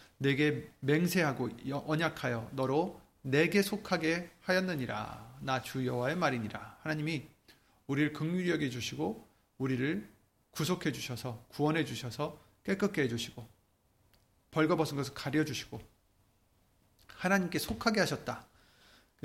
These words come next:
구 절에 보시면 "내가 물로 너를 씻겨서 내 피를 없이 하며", 그죠? 물로 씻겨주셔서 우리 죄를 없이 해주셨어요.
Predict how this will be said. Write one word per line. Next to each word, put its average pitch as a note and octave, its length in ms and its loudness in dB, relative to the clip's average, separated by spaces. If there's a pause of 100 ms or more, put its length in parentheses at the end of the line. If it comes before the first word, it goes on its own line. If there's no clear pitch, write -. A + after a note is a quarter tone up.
구 D#3 140 2
절에 D#3 200 6
보시면 C#3 440 2
"내가 D3 220 6
물로 F#3 400 6
너를 D3+ 260 4
씻겨서 C3 540 -2 (260)
내 C3+ 240 2
피를 A3+ 360 4
없이 - 240 -2
하며", B2 280 -2
그죠? C#3+ 300 -4 (320)
물로 G#3 380 6
씻겨주셔서 E3+ 920 0 (420)
우리 D3+ 200 6
죄를 D#3 400 4
없이 D#3 360 0
해주셨어요. B2+ 600 -4